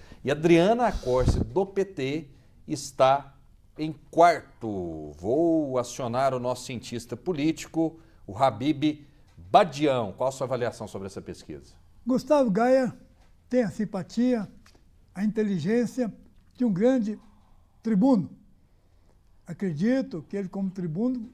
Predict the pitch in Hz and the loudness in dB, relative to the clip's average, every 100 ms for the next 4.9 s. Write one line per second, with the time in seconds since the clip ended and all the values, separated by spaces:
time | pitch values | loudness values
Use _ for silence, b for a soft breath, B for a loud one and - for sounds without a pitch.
0 | - 226 208 - 196 180 165 143 - - | -6 -4 -4 -4 -4 -4 -6 -8 -12 -20
1 | - b b b - 320 311 269 302 311 | -20 b b b -4 -2 0 2 2 2
2 | 285 220 175 269 262 240 196 247 269 269 | -2 -4 0 2 2 0 -2 0 0 0
3 | - - - - - _ - 202 170 254 | -8 -20 -20 -20 -20 _ -6 -2 2 2
4 | 240 202 196 240 170 214 269 233 | 2 -2 0 0 2 2 2 0